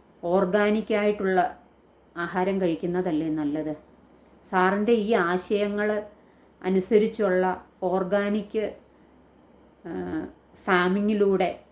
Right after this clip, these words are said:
ഓർഗാനിക് സാധനങ്ങൾ നമ്മളിലേക്ക് എത്തിക്കുന്ന സാറിൻ്റെ ശിഷ്യർ, ശിഷ്യഗണങ്ങൾ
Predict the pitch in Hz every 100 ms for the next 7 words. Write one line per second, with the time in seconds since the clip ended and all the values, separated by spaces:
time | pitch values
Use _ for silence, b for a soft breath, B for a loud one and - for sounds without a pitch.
0 | _ _ _ - 185 185 180 208 220 226
1 | - 185 175 175 190 196 190 175 - -
2 | - - - 180 180 190 208 214 208 -
3 | 208 185 196 185 190 190 185 - - -
4 | - - - - - - 196 175 185 190
5 | 196 196 185 - 208 185 - 202 196 208
6 | 185 - 190 - 220 208 190 180 180 185